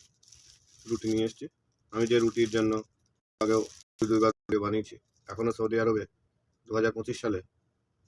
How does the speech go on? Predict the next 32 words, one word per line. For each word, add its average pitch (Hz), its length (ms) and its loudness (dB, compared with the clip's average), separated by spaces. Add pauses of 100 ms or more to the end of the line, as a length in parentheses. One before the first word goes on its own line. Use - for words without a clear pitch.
এক - 100 -8 (140)
বেলায় 110 220 2 (460)
চার 110 180 -2
থেকে 113 200 -4
ছয় 107 160 -2
পিস 113 140 -6
রুটি - 220 -12
পাওয়া 104 160 -2
যায়। 98 120 0
এটা 110 160 -4
কোথায়? 123 320 -2
এই 101 80 0
যেটা 107 200 -6
চার 101 140 -4
পিস। 107 120 -6 (1300)
আর - 300 -6 (1160)
এই 110 160 -2
যে 98 60 -8 (1000)
নিয়ে 123 180 4
এসছি - 180 -10 (1120)
প্লেট, 127 300 0
এর 123 120 4
আগে 123 100 4
নিয়ে 123 140 4
এসছিলাম, 127 260 -4
শেষ 127 160 -2
হয়ে 131 160 0
গিয়েছে। 117 220 -2 (200)
ডিমের 117 460 0
দুই 110 100 4
রিয়াল। 98 200 -2 (1300)
তো - 20 -10